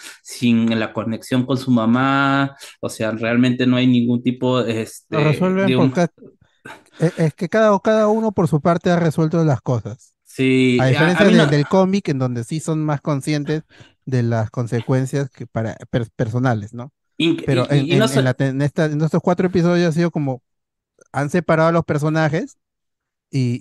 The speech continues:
Speaker 2: y Mark por su lado y su mamá por su
Speaker 1: Por
Speaker 2: lado,
Speaker 1: su
Speaker 2: que, que no es, no, nuevamente, sí
Speaker 1: No
Speaker 2: es
Speaker 1: está mal.
Speaker 2: introspectivo y no
Speaker 1: Sí,
Speaker 2: está
Speaker 1: no está,
Speaker 2: mal
Speaker 1: y no,
Speaker 2: hecho,
Speaker 1: y no.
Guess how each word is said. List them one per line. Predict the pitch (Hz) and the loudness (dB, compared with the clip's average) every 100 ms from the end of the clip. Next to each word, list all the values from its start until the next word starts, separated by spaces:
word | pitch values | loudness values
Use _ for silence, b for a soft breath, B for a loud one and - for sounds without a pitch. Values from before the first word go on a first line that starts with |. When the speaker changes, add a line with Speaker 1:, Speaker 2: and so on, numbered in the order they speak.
| 220 | -6
Speaker 2:
y | |
Mark | 143 139 147 151 _ | -4 0 0 -2 _
por | 156 147 | -2 0
su | 170 | 2
lado | 180 180 190 196 | 2 2 0 -2
y | 135 | -4
su | 131 | -2
mamá | 123 120 123 | -2 0 -2
por | 135 135 117 | -2 -4 -4
su | - 117 127 | -6 -4 0
Speaker 1:
Por | 143 135 | 2 2
Speaker 2:
lado, | 123 | 0
Speaker 1:
su | 113 113 | -4 -2
Speaker 2:
que, | 151 139 120 123 _ - | 0 0 -4 -10 _ -12
que | 160 | -6
no | 156 202 | -4 -2
es, | 220 - | -4 -4
no, | 175 180 | -6 -4
nuevamente, | 185 170 120 104 - _ _ - | -2 -2 -4 -8 -18 _ _ -20
sí | - - 180 185 | -20 -10 0 2
Speaker 1:
No | |
Speaker 2:
es | 185 180 | 2 2
Speaker 1:
está | |
mal. | 165 147 147 156 | 2 2 2 0
Speaker 2:
introspectivo | 139 202 190 190 226 294 262 262 | 0 2 4 4 2 -6 -10 -10
y | 233 | -8
no | 131 - | -2 0
Speaker 1:
Sí, | |
Speaker 2:
está | 120 | 2
Speaker 1:
no | |
está, | 175 170 | 2 4
Speaker 2:
mal | 175 175 | 2 4
Speaker 1:
y | |
no, | 190 | 4
Speaker 2:
hecho, | 180 - 185 | 2 0 0
Speaker 1:
y | |
no. | 147 147 | -2 -8